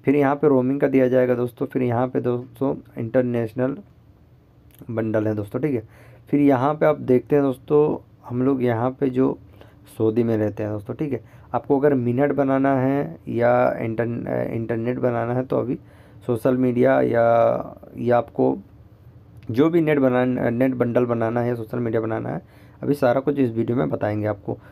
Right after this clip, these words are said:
तो अंत तक बने रहना, आप ही का फ़ायदा होने वाला दोस्तों, ठीक है। तो अंत तक बने रहोगे तो सारा कुछ मालूमात हो जाएगा आपको। तो आपको क्या करना है, Play Store से आपको ये download कर लेना है mobile app, उसके बाद आप मो-, sign up करोगे mobile number से, सारा कुछ आपको यहाँ पे देखने को मिल जाएगा दोस्तों, ठीक है।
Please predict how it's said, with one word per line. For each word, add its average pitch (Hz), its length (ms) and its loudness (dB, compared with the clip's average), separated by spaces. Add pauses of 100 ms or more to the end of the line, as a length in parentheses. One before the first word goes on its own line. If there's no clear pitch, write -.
(140)
तो 131 80 0
अंत 143 140 0
तक - 80 0
बने 147 260 2
रहना, 151 200 0
आप 131 160 -2
ही 143 40 0
का 135 100 -2
फ़ायदा 127 280 0
होने 117 220 -2
वाला 120 180 0
दोस्तों, 120 260 -4
ठीक 147 140 -4
है। 120 120 -6 (480)
तो 139 60 2
अंत 139 140 0
तक 147 80 2
बने 139 220 2
रहोगे 147 200 4
तो 147 80 -2
सारा 131 220 2
कुछ 135 160 -4
मालूमात 123 540 0
हो 117 60 -2
जाएगा 101 260 0
आपको। 104 280 -8 (560)
तो - 60 0
आपको 156 220 0
क्या 175 180 4
करना 180 180 2
है, 170 60 -2
Play 170 140 2
Store 160 180 0
से 165 80 2
आपको 165 260 0
ये 147 480 4
download 135 360 2
कर 135 100 2
लेना 127 240 2
है 135 60 0
mobile 120 320 0
app, 127 300 0
उसके - 320 -8
बाद 120 200 0
आप 120 140 -4 (160)
मो-, 120 200 -6 (560)
sign 113 220 -6
up 120 120 -8
करोगे 110 200 0
mobile 110 200 -2
number 110 180 -2
से, 147 160 -6
सारा 113 240 -2
कुछ 131 180 -8
आपको 123 360 -8 (240)
यहाँ 117 140 -8
पे 135 100 -8
देखने 110 280 -4
को 113 100 -10
मिल 104 200 -6
जाएगा 98 240 -6
दोस्तों, 101 220 -12
ठीक 165 180 -6
है। 120 80 -10